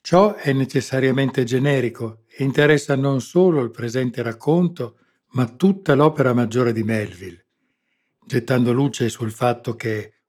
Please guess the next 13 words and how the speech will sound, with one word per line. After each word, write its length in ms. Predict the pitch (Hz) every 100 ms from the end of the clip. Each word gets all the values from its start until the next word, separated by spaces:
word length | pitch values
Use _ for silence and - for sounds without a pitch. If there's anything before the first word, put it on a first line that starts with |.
| _
ogni 300 | 147 160 151
qualvolta 540 | 127 123 117 135 135 123
egli 220 | 120 113
cercò, 600 | 117 110 - 127 110 -
come 280 | - 98 95
in 100 | 95
Pierre, 500 | 117 110 107 - _ _ _ _ _
di 200 | 107 120
esprimere 520 | 107 - 143 135 127
la 160 | 117 110
sua 200 | - 117
amara 340 | 117 135 135
convinzione, 1040 | - 113 113 113 104 - 120 117 107 101